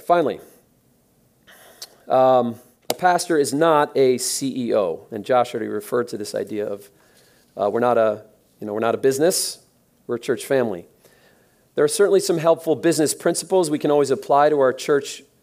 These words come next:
organizational culture, but corporate America is not our kingdom. A pastor is not a C E O sitting at the top of an organizational hierarchy. This type of thinking inevitably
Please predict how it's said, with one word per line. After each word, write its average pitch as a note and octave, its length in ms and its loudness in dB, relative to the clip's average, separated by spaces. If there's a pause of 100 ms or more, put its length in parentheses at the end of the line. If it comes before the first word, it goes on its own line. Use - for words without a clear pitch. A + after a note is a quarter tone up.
(320)
organizational C3+ 640 0
culture, E3+ 580 -2 (480)
but B2 140 -2
corporate F3+ 460 2
America E3+ 640 2 (380)
is B2 160 -6
not C#3+ 280 2
our C3+ 140 2
kingdom. G#2+ 440 -6 (1080)
A - 60 -8
pastor E3 460 -2
is B2 160 -2
not D3+ 300 2
a - 40 -2
C E3+ 400 -4
E D3+ 60 4
O C#3+ 200 6
sitting D3 320 0
at D3 80 0
the - 80 -8
top C#3 500 0 (260)
of C3+ 80 -6
an C#3 60 2
organizational B2+ 720 2
hierarchy. C3 600 0 (840)
This D3+ 160 -4
type E3+ 200 2
of D3+ 80 -8
thinking G3 440 2
inevitably D3+ 840 2